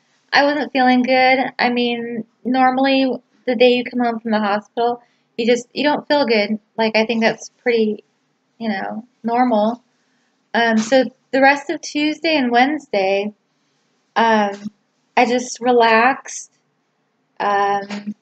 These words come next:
I ate when I could. I drank lots of water and just tried to gain some of my strength back, I guess. I don't know.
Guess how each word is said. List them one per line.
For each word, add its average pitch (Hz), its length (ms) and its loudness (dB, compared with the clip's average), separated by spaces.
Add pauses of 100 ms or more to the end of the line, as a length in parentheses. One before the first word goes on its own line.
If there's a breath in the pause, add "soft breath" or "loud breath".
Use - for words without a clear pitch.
I 220 180 4
ate 220 240 4
when 254 100 0
I 262 140 2
could. 247 680 2
I 214 120 2
drank 220 280 -4
lots 247 280 -2
of 285 100 0
water 226 760 2 (1040)
and 233 280 2
just 247 340 -2
tried 220 400 2 (140)
to 214 460 0 (3250)
gain 240 300 0
some 247 240 -6
of 233 60 -6
my 226 140 2
strength 214 420 -4
back, 247 240 -2
I 269 80 -4
guess. 285 240 -4
I - 80 -4
don't 285 160 -6
know. 214 260 -2